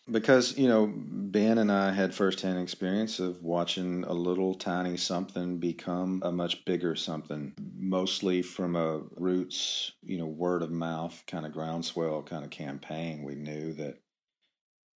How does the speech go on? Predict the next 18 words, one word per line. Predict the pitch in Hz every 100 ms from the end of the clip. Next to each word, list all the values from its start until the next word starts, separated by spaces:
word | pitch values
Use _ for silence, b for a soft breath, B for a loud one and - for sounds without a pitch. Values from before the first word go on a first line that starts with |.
| _
you | 92 95
didn't | 98 101 90 92
have | - 85 80 -
to |
be | 90 92 92
in | 95
a |
major. | 95 95 113 123 85
You | 82
didn't | 85 85
have | 80 82 82 85 -
to | 92
be, | 90 90 90 90 90 90 87 -
you | 90
didn't | 92 82
have | 92 95
to | -
have | 92 95 92 92 90